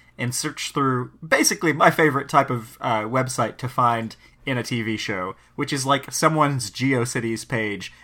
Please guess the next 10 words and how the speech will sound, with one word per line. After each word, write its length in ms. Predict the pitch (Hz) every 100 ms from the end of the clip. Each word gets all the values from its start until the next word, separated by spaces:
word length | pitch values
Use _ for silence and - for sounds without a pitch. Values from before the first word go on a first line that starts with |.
| -
detailing 640 | 117 123 123 127 117 117 123
all 280 | 123 127 127
of 100 | 117
the 160 | 107 110
urban 300 | 127 117 107
myths 260 | 113 -
they've 180 | - 101
ever 220 | 101 98
heard 220 | 95 95 90
of. 280 | - 107